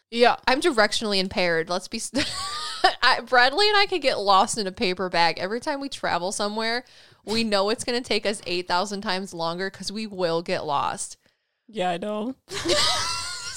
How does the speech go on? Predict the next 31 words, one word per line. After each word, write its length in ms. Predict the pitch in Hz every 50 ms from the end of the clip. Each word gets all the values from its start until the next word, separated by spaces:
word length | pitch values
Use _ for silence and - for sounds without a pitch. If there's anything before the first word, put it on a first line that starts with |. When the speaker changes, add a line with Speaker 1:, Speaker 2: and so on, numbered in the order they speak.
| - - 1077 -
Speaker 2:
So, 180 | - - - - - - - 330 - - - 381 - - - 370 370 - -
<laughs> 140 | - 269 - - -
anyways, 500 | 277 285 - - 262 220 - - - -
continue. 720 | - - 277 - - 247 247 247 - - 262 269 339 381 - - - - - - - - - - _ _ _ _ _ _
Speaker 1:
So 340 | _ - - 254 240 240 226
what 180 | 208 208 233 247
I 60 | 262
was 120 | 277 269
talking 280 | 262 233 220 254 240 247
about, 160 | 233 214 202
I 20 | 202
was 100 | 202 -
talking 340 | 220 208 214 226 240 254
about 360 | 247 - 220 214 208 - - 180
how 360 | 180 190 185 190 185 190 185
these 240 | 185 190 202 185 180
ley 220 | 180 185 180 202
lines 300 | 208 208 202 196 190 180
are 180 | 180 175 175 165
considered 480 | - 196 185 175 - 175 180 180 175
physical 500 | - - - 180 180 185 175 - 180 -
energy, 580 | - - 165 170 180 190 - 233 240 240 233 202 -
even 240 | 185 180 190 185 185
though 220 | 185 180 180 180 175
they 260 | - 175 170 170 -
are, 340 | - - 170 170 170 170 170
like, 360 | 165 165 165 165 165 160 - - -
on 220 | - 175 170 165 165
a 80 | 175
spiritual 440 | - - - 165 160 165 - 170 160
basis. 580 | 156 160 156 165 - 196 202 208 214 - -